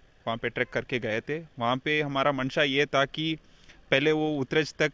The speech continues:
जो वहाँ पे रजिस्टर्ड वोटर्स है, वो उतरज तक आते थे, दस किलोमीटर करीबन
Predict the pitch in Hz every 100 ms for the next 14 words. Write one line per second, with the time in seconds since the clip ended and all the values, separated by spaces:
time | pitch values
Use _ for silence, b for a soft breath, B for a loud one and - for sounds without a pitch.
0 | - 165 143 143 147 131 135 151 135 131
1 | - 143 131 123 131 127 135 131 127 120
2 | 139 - 135 123 113 117 117 147 - b
3 | b - 139 - 135 135 131 131 127 127
4 | 131 131